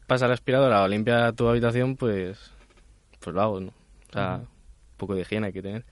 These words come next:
Speaker 2: ¿Y, y por qué lo haces? ¿Qué, cuál es, eh, sabes que para hacer las cosas necesitamos una motivación, sea la que sea, ¿no? ¿Cuál es la motivación que tú encuentras para decir, "Jo, pues la pereza de la que hablaban tus compañeros antes"?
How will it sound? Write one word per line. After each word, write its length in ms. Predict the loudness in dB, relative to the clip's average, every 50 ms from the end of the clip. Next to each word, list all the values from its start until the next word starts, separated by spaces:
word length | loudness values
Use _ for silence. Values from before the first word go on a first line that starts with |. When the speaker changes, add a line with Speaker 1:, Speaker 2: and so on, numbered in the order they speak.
| _ -18 -6 -2
Speaker 2:
¿Y, 200 | -2 0 0 0
y 60 | 0
por 180 | 2 2 2 2
qué 100 | 2 2
lo 120 | 2 2
haces? 360 | 2 0 0 0 0 0 2
¿Qué, 140 | 2 2 2 4
cuál 180 | 4 4 4 4
es, 200 | 2 2 0 2
eh, 340 | 2 2 4 2 2 0
sabes 180 | 2 2 2 4
que 100 | 4 4
para 140 | 4 4 4
hacer 160 | 4 4 4
las 140 | 4 4 4
cosas 320 | 4 4 6 6 4 2 0 _ _ 0
necesitamos 500 | 2 2 2 2 2 4 4 4 4 4
una 80 | 2 2
motivación, 500 | 2 2 2 0 0 -2 -2 -4 -4 -2
sea 140 | -2 -2 0
la 100 | 0 -2
que 80 | -2 -4
sea, 240 | -4 -2 0 0
¿no? 120 | 0 0 0 -2 -8 -18 -16 -4 2
¿Cuál 140 | 4 4 6
es 80 | 6 6
la 80 | 4
motivación 520 | 6 6 8 10 10 10 10 8 6 4 4
que 100 | 4 4
tú 100 | 4 2
encuentras 460 | 4 4 4 2 2 2 0 0 0
para 180 | 2 2 2
decir, 200 | 2 2 0 0
"Jo, 120 | -2 -2 -6
pues 180 | -4 -6 -8 -8 -10 -14 -18 -20 -16 -8 -2
la 320 | 0 2 4 4 4 4
pereza 380 | 6 6 6 6 6 4 -2 -2 2
de 100 | 4 4
la 80 | 4 4
que 100 | 4 6
hablaban 300 | 6 8 8 8 8 8
tus 140 | 6 4 6
compañeros 560 | 8 8 10 10 10 10 8 8 6 6 4
antes"? 340 | 4 4 4 4 2 0